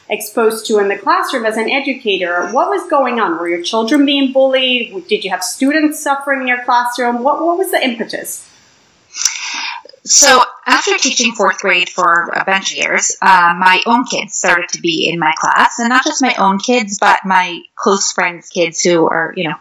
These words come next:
Speaker 2: like my own kids.
Speaker 1: Mm-hmm.
Speaker 2: And, um, once they started getting to this age and I was watching the way they were interacting, they just were not always being nice to each other. Um,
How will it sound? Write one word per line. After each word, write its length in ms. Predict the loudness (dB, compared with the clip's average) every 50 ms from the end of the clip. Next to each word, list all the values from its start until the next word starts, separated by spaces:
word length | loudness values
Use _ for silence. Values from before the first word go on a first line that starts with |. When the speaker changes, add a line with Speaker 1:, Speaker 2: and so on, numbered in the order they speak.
| _
Speaker 2:
like 160 | -2 -2 0
my 180 | 0 0 0 2
own 80 | 0 2
kids. 320 | 2 2 2 0 -2 -6
Speaker 1:
Mm-hmm. 500 | -6 -4 -2 -2 0 0 0 0 -2 -2 -2
Speaker 2:
And, 580 | 0 2 2 4 4 2 2 0 -2 -4 -4 -4 -2 0
um, 300 | 0 2 2 0 -2 -6 -12
once 560 | -14 -8 -2 0 0 0 0 -2 -8 -14 -14 _ _ _
they 160 | 2 2 2
started 360 | 0 -2 -2 -2 0 0 0
getting 260 | 0 0 0 0 0 -2
to 100 | -2 0
this 220 | -2 -2 0 0
age 260 | 0 2 2 2 2 2
and 80 | 2 2
I 100 | 2 2
was 180 | 0 -4 -2
watching 440 | -2 0 0 2 0 2 2 4 4
the 60 | 4
way 140 | 4 4 4
they 140 | 4 4 2
were 100 | 2 0
interacting, 840 | -2 -2 -2 0 2 2 0 0 -2 -4 -4 -4 -4 -4 -6 -8 -10 -10 -8 -8 -8 -6 -8 -8 -10 -2 0
they 80 | 0 2
just 400 | 2 2 2 2 0 -2 0 0
were 120 | 0 2
not 260 | 4 4 4 2 2 -2 -2
always 480 | 0 0 0 0 0 -4 -4 -4 -8 -4
being 380 | -2 0 0 2 2 2 2
nice 320 | 2 2 2 0 0 -2 -2
to 160 | -2 0 -2
each 140 | -2 -2 0
other. 380 | -2 -2 -2 -2 -2 -2 -2 -2 -6 -8 -4 0
Um, 600 | 2 4 6 6 6 4 2 0 -6 -10 -12